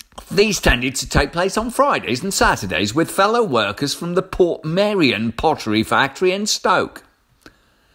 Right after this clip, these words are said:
Ah, isn't that the factory which was set up in the nineteen seventies by the fella who'd, uh, uh,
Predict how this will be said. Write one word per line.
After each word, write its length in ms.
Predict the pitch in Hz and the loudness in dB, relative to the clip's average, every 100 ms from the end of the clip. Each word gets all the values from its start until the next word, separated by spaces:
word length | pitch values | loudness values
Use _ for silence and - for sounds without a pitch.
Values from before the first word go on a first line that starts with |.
| _ _ _ _ - | _ _ _ _ -2
Ah, 380 | 262 139 95 - | 0 0 -2 -4
isn't 240 | 214 208 226 | -2 0 0
that 140 | 233 | 0
the 80 | 247 | 0
factory 420 | 269 240 - 208 | 2 0 0 -2
which 240 | 208 202 | 0 -2
was 160 | 202 185 | -2 -4
set 260 | - 196 196 | -2 -2 -2
up 120 | 190 | -4
in 140 | 180 | -4
the 80 | 180 | -2
nineteen 420 | 175 175 165 170 | -2 -2 -4 -4
seventies 580 | - 185 190 185 123 98 | -2 0 0 -4 -6 -2
by 200 | 107 107 | 0 0
the 100 | 107 | -2
fella 420 | - 120 120 120 | 0 0 2 0
who'd, 380 | 110 123 117 107 | 0 0 -2 -2
uh, 260 | 107 107 98 - - - - | -2 -2 -4 -12 -20 -12 -2
uh, 160 | 113 | -2